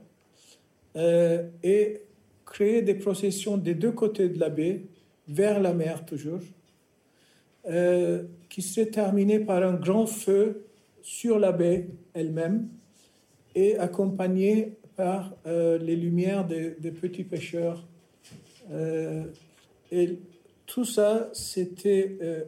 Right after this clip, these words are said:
aussi, euh, <coughs> disons, baptisé sous, euh, une métaphore,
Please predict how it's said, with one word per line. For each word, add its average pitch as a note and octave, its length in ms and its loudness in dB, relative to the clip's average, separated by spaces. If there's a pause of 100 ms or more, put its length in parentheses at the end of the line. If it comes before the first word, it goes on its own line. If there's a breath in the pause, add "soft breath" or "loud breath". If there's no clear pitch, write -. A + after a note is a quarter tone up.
aussi, F#3+ 720 -4
euh, E3+ 120 -4
<coughs> - 1300 -6
disons, F#3+ 300 0
baptisé F3+ 960 0
sous, F#3 960 -2 (100)
euh, F3 380 0 (100)
une F3 160 -2
métaphore, F#3 720 0